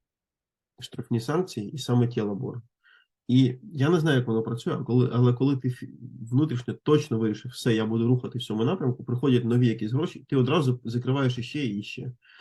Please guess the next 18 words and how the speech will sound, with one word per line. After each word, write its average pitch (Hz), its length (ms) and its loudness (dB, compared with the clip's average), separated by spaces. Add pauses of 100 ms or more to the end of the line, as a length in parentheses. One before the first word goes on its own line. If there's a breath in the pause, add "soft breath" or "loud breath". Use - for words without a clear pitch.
(400 loud breath)
А, 139 160 2
і 110 60 2
у 107 40 0
мене 143 180 2
була 131 240 4
ще 127 160 -4
цікава 120 340 -4
історія, 151 260 -2
як 117 160 0 (280)
один 117 260 -2
з 110 60 -8
банків 131 440 -4 (400 soft breath)
придумав 131 400 2
акцію: 165 320 -4
якщо 113 220 -6
ти 127 160 0
зараз 127 560 0 (100)
оплатиш, 120 720 -6